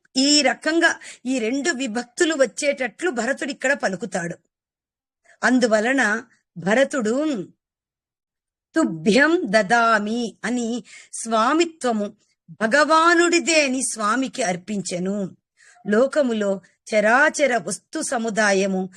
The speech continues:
తాత్కాలికంగా పాలిస్తూ అనుభవించుటకు మనకొసంగినవే కాని వానిపై మనకు ఎటువంటి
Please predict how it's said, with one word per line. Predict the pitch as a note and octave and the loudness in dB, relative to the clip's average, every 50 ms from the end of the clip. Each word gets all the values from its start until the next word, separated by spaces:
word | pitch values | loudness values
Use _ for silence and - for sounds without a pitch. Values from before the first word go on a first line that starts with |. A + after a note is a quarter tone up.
| - - - _ _ G3 | -18 -20 -20 _ _ 0
తాత్కాలికంగా | F#3+ G#3+ A#3+ - _ _ - C#4 D4 D4+ D4+ D#4 - - D4+ C4+ C4+ A#3 B3+ A#3 | 0 0 0 -2 _ _ 2 4 4 4 4 2 0 0 0 0 2 2 0 0
పాలిస్తూ | G3 - F3+ E3+ F3+ G#3+ A#3 A3+ - - - _ - G3 G3 G3 - - - - - - - | 0 -2 -6 -6 -4 -4 -4 -4 -6 -6 -8 _ -6 -6 -6 -6 -8 -10 -16 -20 -20 -8 -4
అనుభవించుటకు | G3 A3 C4 C#4+ B3+ D#4+ D#4+ C#4+ B3+ B3 F#3+ - - G#3+ F#3 G3 F3+ - G3 G3 F#3+ F3+ - - - - - - | 0 0 2 2 2 2 2 2 -2 -6 -6 -6 -8 -6 -6 -6 -6 -4 -6 -6 -6 -6 -10 -16 -20 -20 -10 -2
మనకొసంగినవే | G3 G#3+ A#3+ C#4 C#4 - D4 - - D#4 D#4 D#4 D4+ D#4 D4 D4+ C4+ C#4 C#4 C4+ | -2 0 0 0 0 0 0 0 0 -2 -2 0 0 2 2 2 2 2 0 0
కాని | - - A3 G3 F#3+ G3 G3 G3+ G#3+ G3 - - - - - | 0 0 0 0 0 0 -2 -6 -8 -10 -14 -18 -20 -8 -4
వానిపై | A3 A3+ A#3+ C4+ C#4+ D4+ - - C4 B3+ B3+ | 0 2 2 2 2 0 0 0 0 0 0
మనకు | B3 A3+ A3 A3 G#3 - A3 | -2 -2 -2 -2 -4 -4 -6
ఎటువంటి | A3 G#3+ G#3+ G3+ - D4 D4+ D4+ D4 - - B3+ | -4 -4 -4 -4 -2 0 0 0 0 -2 -6 -8